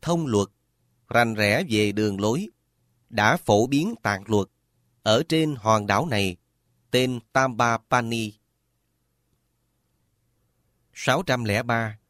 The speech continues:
Điều Ba Chi Ti Gia đến vị ni tiếp độ người nữ còn cho con bú đã được quy định tại đâu? Đã được quy định tại thành Savatthi. Liên quan đến ai?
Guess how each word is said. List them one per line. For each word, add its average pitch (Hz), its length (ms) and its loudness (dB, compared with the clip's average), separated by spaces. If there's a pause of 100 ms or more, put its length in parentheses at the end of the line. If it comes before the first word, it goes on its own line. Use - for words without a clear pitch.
(1300)
Điều 113 340 2
Ba 131 180 2
Chi 135 220 0
Ti 135 180 -2
Gia 123 400 -2 (100)
đến 156 260 0
vị 113 200 2
ni 135 260 0
tiếp 208 260 -4
độ 107 220 2
người 107 200 0
nữ 101 320 -2 (260)
còn 107 280 2
cho 127 240 -2
con 120 280 -2
bú 127 300 -2 (280)
đã 113 180 2
được 110 240 2
quy 147 160 2
định 104 280 -4
tại 101 220 -4
đâu? 117 320 -2 (1160)
Đã 113 180 2
được 117 260 0
quy 151 160 0
định 107 300 -2
tại 107 220 -2
thành 101 360 -4
Savatthi. 120 760 -2 (1500)
Liên 147 220 2
quan 135 360 0
đến 156 140 -2
ai? 123 340 -2